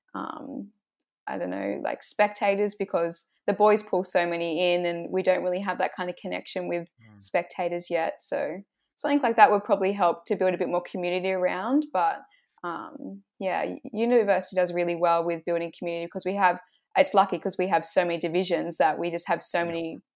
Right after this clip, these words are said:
Speaker 1: people that wanna come and watch our games, and they'll kinda hang around and watch the next one and help out, and we have quite a lot of people around. But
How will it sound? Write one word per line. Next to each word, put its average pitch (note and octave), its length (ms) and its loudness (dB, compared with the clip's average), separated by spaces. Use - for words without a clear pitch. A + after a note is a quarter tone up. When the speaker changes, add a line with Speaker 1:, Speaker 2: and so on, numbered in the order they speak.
Speaker 1:
people F3+ 440 0
that F3 200 4
wanna E3+ 180 2
come F3 200 -4
and E3+ 160 -6
watch F3 260 2
our E3 120 2
games, E3+ 440 -2
and E3+ 220 -2
they'll F3+ 120 6
kinda F3+ 200 2
hang F3+ 240 0
around F3+ 140 4
and F3 80 0
watch - 140 -4
the F#3+ 60 -4
next F3+ 300 -2
one F3 180 -2
and F3+ 140 -4
help F3 280 -2
out, F3 260 2
and E3+ 100 -4
we F3+ 60 -4
have F3+ 200 -2
quite F#3 140 0
a F3+ 60 0
lot F3 120 0
of - 120 -10
people F3 260 -4
around. F3 480 -2
But C#3 220 2